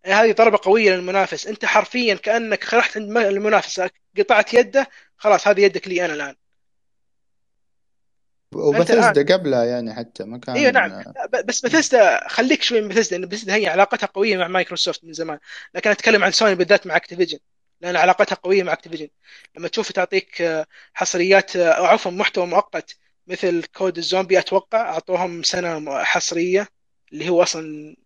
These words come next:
Speaker 1: عمر اللعبة. فلما أنت تجي تقطع يد المنافس عن السوق، أنت حرفيا خسر-، خسرت جمهوره، خسرت مبلغ مالي مو طبيعي. فأنا أتوقع سوني لو بتسوي شيء على الأقل بيكون إنها إيش؟ تحول طرف ثالث.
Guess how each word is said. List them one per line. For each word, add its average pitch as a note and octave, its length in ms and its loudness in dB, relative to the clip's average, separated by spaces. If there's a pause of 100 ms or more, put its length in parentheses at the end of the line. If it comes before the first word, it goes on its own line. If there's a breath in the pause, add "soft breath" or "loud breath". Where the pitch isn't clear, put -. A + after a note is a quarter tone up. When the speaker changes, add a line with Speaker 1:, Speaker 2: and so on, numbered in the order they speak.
(220)
Speaker 1:
عمر F3 240 0
اللعبة. E3+ 380 0 (1000)
فلما A3+ 340 4
أنت C4+ 200 0
تجي G3+ 220 -4
تقطع - 320 -6
يد A#3+ 160 0
المنافس G#3+ 680 -2 (180)
عن G3 120 0
السوق، C4 360 0 (520)
أنت A#3+ 200 -6
حرفيا B3 340 2
خسر-، A3+ 300 -2
خسرت - 340 -6
جمهوره، G#3+ 400 -2 (540)
خسرت B3 360 -2
مبلغ G#3 380 4
مالي G#3+ 280 4
مو G#3+ 120 -2
طبيعي. D3+ 500 -6 (420 soft breath)
فأنا A3+ 400 2
أتوقع A#3+ 420 0
سوني G3 480 -4 (200)
لو G#3 120 0
بتسوي B3+ 460 -2
شيء G3 220 2
على B3 140 6
الأقل F3+ 420 0 (560)
بيكون C4+ 340 -4
إنها A#3+ 180 -2
إيش؟ G3+ 360 -2
تحول B3+ 320 4
طرف G#3 240 4
ثالث. D3+ 280 0